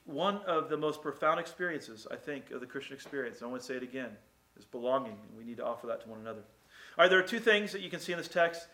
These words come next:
uh, two ways in which we can know, uh, that we have a relationship with Jesus, because we can see it in the response of Zacchaeus.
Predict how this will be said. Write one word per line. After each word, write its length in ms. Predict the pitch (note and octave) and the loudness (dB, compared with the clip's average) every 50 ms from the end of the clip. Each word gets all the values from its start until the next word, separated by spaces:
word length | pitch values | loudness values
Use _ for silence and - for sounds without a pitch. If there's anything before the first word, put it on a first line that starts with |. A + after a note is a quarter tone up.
| - - - - - - | -20 -20 -20 -14 0 4
uh, 200 | D3+ D3+ D3+ D3+ | 6 6 6 6
two 180 | - - A3 | 4 0 -2
ways 220 | G#3+ F#3 F3+ F3+ F3+ | 2 4 4 4 4
in 80 | E3+ | 2
which 160 | E3+ D#3 - E3 | -2 -6 -4 -4
we 80 | F3+ | -4
can 260 | F3 F3+ E3 D3 C#3 | -4 -4 -6 -8 -4
know, 440 | C#3 C#3+ C#3+ C#3+ D3+ F3 G#3 A3+ A3 | 2 6 6 8 8 8 6 4 2
uh, 120 | - E3 C#3+ | 0 0 0
that 140 | D3 D#3 | 0 0
we 100 | D#3 D#3+ | 0 2
have 140 | D#3 E3 D#3 | 0 2 2
a 40 | D3+ | 2
relationship 320 | D3 C#3+ D#3 D3+ - F3 | 2 2 2 2 0 -2
with 100 | D#3 C#3+ | -6 -6
Jesus, 360 | - C#3+ C#3 D#3+ D#3+ G3 G#3 E3 | -2 0 0 0 0 0 -2 -2
because 320 | - D3+ C#3 - C#3+ C#3 | -4 -6 -4 -4 -2 -2
we 80 | D3 C#3+ | -4 -6
can 120 | D3+ C3+ | -6 -8
see 240 | - - D#3 D#3 E3+ | -6 -6 -4 -4 -4
it 80 | E3 | -4
in 80 | D#3+ D3 | -4 -4
the 60 | C#3 | -2
response 480 | C#3 C3+ - - - D3 D3+ E3+ E3 D#3+ | -2 -4 -4 -4 -2 0 0 0 -2 -2
of 80 | D3 | 0
Zacchaeus. 500 | D3 D3 C#3 - D3+ E3 - - - - | 0 0 0 0 -2 -6 -6 -8 -8 -12